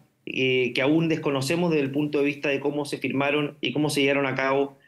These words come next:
eh, la suscripción, obviamente, irregular, ilegal, eh, y con tintes de corrupción de estos,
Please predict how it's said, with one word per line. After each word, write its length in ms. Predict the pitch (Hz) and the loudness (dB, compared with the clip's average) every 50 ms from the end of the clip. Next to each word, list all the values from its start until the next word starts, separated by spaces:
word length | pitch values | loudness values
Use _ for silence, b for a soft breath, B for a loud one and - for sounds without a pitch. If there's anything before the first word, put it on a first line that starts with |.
| B B B B | B B B B
eh, 140 | - 139 127 | -2 0 0
la 100 | 123 120 | 0 0
suscripción, 1080 | 120 - 131 - 131 131 135 139 147 143 147 147 143 143 143 139 135 131 127 120 120 - | -2 -4 -2 0 0 0 0 0 0 0 2 0 0 0 0 0 0 0 0 -2 -2 0
obviamente, 500 | - 143 147 135 139 139 135 139 - 147 | 0 0 2 2 0 0 -2 0 0 0
irregular, 760 | - - 131 127 127 123 123 131 127 135 139 139 - - - | 0 0 0 0 0 0 0 0 0 0 0 -2 -4 -6 -6
ilegal, 640 | - - 127 123 123 120 127 127 131 139 135 131 131 - | -4 -4 -2 0 0 0 0 0 0 -2 -2 -2 -4 -2
eh, 320 | 117 117 113 110 110 110 | -2 -2 0 -2 -2 -2
y 120 | - - 117 | -4 -4 -2
con 180 | 127 120 120 | -2 -2 0
tintes 260 | 127 139 139 135 151 135 | 0 -2 0 0 0 -2
de 80 | 139 | 0
corrupción 460 | 131 127 123 123 120 - 151 143 143 | 0 0 -2 -2 -2 -2 -2 -2 0
de 60 | 135 135 | -2 -2
estos, 320 | 135 - - 147 147 | -2 -2 -2 -4 -4